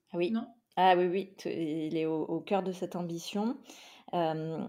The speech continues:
Speaker 1: cette ambition, euh, plus globalement, qu'on, qu'on a chez HomeServe pour nos clients et pour nos prestataires, euh, c'est un plan de transformation qui s'appelle CARE, euh, comme tout take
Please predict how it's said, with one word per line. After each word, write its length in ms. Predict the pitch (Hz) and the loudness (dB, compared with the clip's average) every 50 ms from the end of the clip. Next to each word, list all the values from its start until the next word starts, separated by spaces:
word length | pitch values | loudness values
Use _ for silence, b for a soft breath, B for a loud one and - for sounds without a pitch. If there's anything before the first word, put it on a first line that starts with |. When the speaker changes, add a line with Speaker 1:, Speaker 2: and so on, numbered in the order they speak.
| - - - | -8 -12 -12
Speaker 1:
cette 260 | - - 196 185 190 | -6 -2 -2 -2 0
ambition, 680 | 208 202 208 196 202 202 202 - - 214 214 214 214 202 | 0 0 0 0 -2 -4 -4 -4 0 0 2 2 2 2
euh, 20 | |
plus 220 | 185 190 - 202 185 | 0 -2 -6 -6 -2
globalement, 480 | 190 202 196 202 196 196 202 202 208 | 0 0 2 2 2 4 2 2 0
qu'on, 220 | 202 - 180 175 175 | -2 -4 -6 -6 -6
qu'on 240 | - - 180 180 | -6 -6 -4 -2
a 260 | 190 190 196 196 180 170 | -2 0 0 -2 -2 -4
chez 160 | - - 180 | -4 -4 -4
HomeServe 400 | 175 180 175 - - 196 196 196 | -4 -6 -6 -2 -4 -4 -4 -4
pour 160 | - - 175 | -8 -6 -6
nos 100 | 175 170 | -6 -6
clients 360 | 170 - - - 185 196 196 | -8 -10 -8 -4 -2 0 0
et 60 | 196 | 0
pour 140 | 180 - 175 | -2 -4 -8
nos 80 | 170 170 | -8 -10
prestataires, 800 | 170 - - 180 - - 180 180 - 196 190 202 220 214 170 - B B B B B B B B B B - | -10 -10 -12 -12 -8 -8 -8 -6 -4 -4 -4 -4 -4 -4 -6 -8 B B B B B B B B B B -8
euh, 140 | 160 160 160 | -6 -6 -6
c'est 200 | 165 - - 185 | -6 -8 -6 -6
un 140 | 170 165 170 | -4 -4 -4
plan 220 | 165 - 214 214 | -6 -4 -2 -2
de 60 | 220 220 | -2 -4
transformation 580 | - - 202 196 - 190 180 170 170 - - | -6 -8 -8 -6 -6 -6 -6 -6 -8 -6 -8
qui 80 | 214 214 | -8 -6
s'appelle 320 | - - - 156 151 147 - | -6 -8 -8 -8 -10 -10 -10
CARE, 480 | - - 151 156 220 - - - - 190 | -6 -4 -4 -4 -4 -6 -12 -18 -18 -16
euh, 40 | - - 165 165 _ | -16 -14 -14 -14 _
comme 300 | - 151 156 156 151 151 - | -12 -12 -10 -10 -12 -14 -16
tout 140 | - - | -18 -18
take 260 | - - - 147 147 | -14 -10 -10 -10 -10